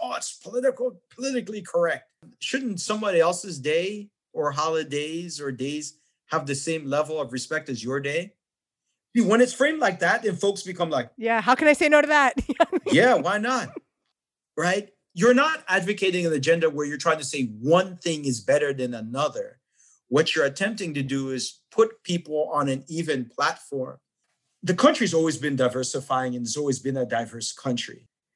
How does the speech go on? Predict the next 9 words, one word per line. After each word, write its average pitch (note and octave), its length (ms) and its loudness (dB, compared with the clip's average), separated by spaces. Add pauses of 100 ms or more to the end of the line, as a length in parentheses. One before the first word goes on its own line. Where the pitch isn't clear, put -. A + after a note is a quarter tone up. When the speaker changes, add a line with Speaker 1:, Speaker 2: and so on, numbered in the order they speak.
(180)
Speaker 1:
But D#3+ 340 6
what F3+ 280 0
we're D#3 240 -2
attempting F3 720 -4
to - 140 -10
do A#2+ 640 -6 (260)
with C#3 220 -6
inclusive C#3+ 580 -4
language, B2 800 -2